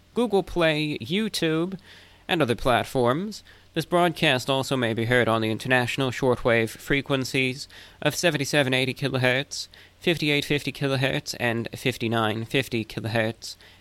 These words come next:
every Thursday. Thank you for listening into this broadcast, and I hope you do enjoy the show to follow.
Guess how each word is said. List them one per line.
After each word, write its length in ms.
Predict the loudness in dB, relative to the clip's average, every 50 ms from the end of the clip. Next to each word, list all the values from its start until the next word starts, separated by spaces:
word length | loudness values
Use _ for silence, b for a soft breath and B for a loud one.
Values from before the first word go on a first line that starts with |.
| B B B
every 220 | -4 -2 -2 0
Thursday. 720 | 2 2 4 4 2 2 -2 -4 -4 -4 -4 -4 -4 -6 -8 -12 B B B B B B B B B
Thank 200 | 0 0 0 0
you 40 | 0
for 120 | 0 2
listening 400 | 2 2 2 2 0 0 0 0
into 160 | 0 0 -2
this 160 | -2 -4 -4 -2
broadcast, 680 | 0 2 2 2 0 0 0 0 0 0 -2 -4 -2
and 140 | -2 0 0
I 80 | 0 0
hope 240 | 0 -2 -2 -2
you 160 | -2 -2 0 0
do 300 | 0 2 2 2 0 0
enjoy 440 | -2 -4 -2 -2 0 2 2 2 2
the 100 | 0 -4
show 280 | -4 -2 -2 -2 -2
to 120 | -2 -4 -2
follow. 500 | 0 2 2 2 2 0 0 -2 -4